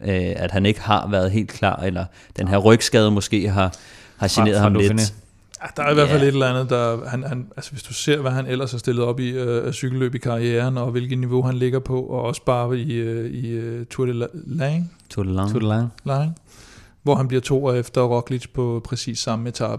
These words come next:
Speaker 3: og
Speaker 2: Ja,
Speaker 3: sådan
Speaker 2: og det er
Speaker 3: noget. Altså,
Speaker 2: netop,
Speaker 3: det er
Speaker 2: det er lidt
Speaker 3: ikke
Speaker 2: interessant, at det var
Speaker 3: Ja.
Speaker 2: præcis den samme etape,
Speaker 3: Ja.
Speaker 2: hvor de kørte
Speaker 1: Mm.
Speaker 2: bjerget på
Speaker 3: Lidt
Speaker 2: præcis
Speaker 3: kortere,
Speaker 2: samme
Speaker 3: men
Speaker 2: måde.
Speaker 3: altså, men,
Speaker 2: Nå,
Speaker 3: men
Speaker 2: en,
Speaker 3: afslutningen
Speaker 2: en, en
Speaker 3: samme.
Speaker 2: afslutning, der
Speaker 3: Ja.
Speaker 2: kører de op af Colombier på, på,
Speaker 1: Ja.
Speaker 2: øh, de tre samme stigninger.
Speaker 1: Ja.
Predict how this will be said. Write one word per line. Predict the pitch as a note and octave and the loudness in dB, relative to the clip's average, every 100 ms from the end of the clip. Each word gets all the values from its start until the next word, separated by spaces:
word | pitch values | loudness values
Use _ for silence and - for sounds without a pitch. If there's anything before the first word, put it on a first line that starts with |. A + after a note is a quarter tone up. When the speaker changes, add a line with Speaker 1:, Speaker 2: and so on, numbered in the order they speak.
| A#2+ | -2
Speaker 3:
og | |
Speaker 2:
Ja, | C3 | -2
Speaker 3:
sådan | |
Speaker 2:
og | A#2 | 0
det | |
er | C3 | 0
Speaker 3:
noget. | |
Altså, | C3 | 2
Speaker 2:
netop, | C#3+ C3 | 2 0
Speaker 3:
det | |
er | A#2+ | 0
Speaker 2:
det | C#3 | 0
er | |
lidt | C3+ | 0
Speaker 3:
ikke | C3+ | 0
Speaker 2:
interessant, | B2+ A2+ G2+ C3+ A#2 | -2 -2 -2 -2 -2
at | G2 | -4
det | A#2+ | -2
var | A#2+ | -2
Speaker 3:
Ja. | B2+ | -2
Speaker 2:
præcis | A2 - C3 | -4 -4 -6
den | G#2+ | -6
samme | G2+ A#2+ A#2 | -4 -2 0
etape, | A#2+ A#2+ | 2 2
Speaker 3:
Ja. | |
Speaker 2:
hvor | G#2+ | 2
de | G2+ | -2
kørte | - C3 A2 | 0 0 0
Speaker 1:
Mm. | - | 0
Speaker 2:
bjerget | C3 B2 G#2+ | 0 0 2
på | |
Speaker 3:
Lidt | C3+ | 0
Speaker 2:
præcis | - B2+ | 2 2
Speaker 3:
kortere, | A#2+ A#2 | 2 0
Speaker 2:
samme | A#2+ A2+ | 2 2
Speaker 3:
men | A2 | 2
Speaker 2:
måde. | A#2 | 0
Speaker 3:
altså, | A#2 - | -4 -8
men, | C3 | -6
Speaker 2:
Nå, | B2+ F3+ | 2 4
Speaker 3:
men | F3 | 6
Speaker 2:
en, | |
Speaker 3:
afslutningen | C#3+ D#3+ F3+ D3 C3 | 6 8 8 6 4
Speaker 2:
en, | |
en | C#3 | 2
Speaker 3:
samme. | B2 | 4
Speaker 2:
afslutning, | D3+ F3+ C#3 A2+ A#2 A2 | 2 2 0 2 2 2
der | |
Speaker 3:
Ja. | A#2 | 2
Speaker 2:
kører | D3 | 2
de | C3+ | 4
op | C3 D3 | 2 2
af | C#3+ | 0
Colombier | C3 A#2 G#2 C3 | 0 0 -2 -4
på, | B2+ G#2 - | -4 -8 -4
på, | A2+ A2 G#2+ G#2+ | -2 0 0 0
Speaker 1:
Ja. | |
Speaker 2:
øh, | G#2 F#2+ | 0 -4
de | |
tre | G2 D3+ C3 | -4 -4 -2
samme | - B2+ | -2 -2
stigninger. | - C3 B2 G#2+ F#2 - | -2 -2 0 -2 -4 -10
Speaker 1:
Ja. | - | -8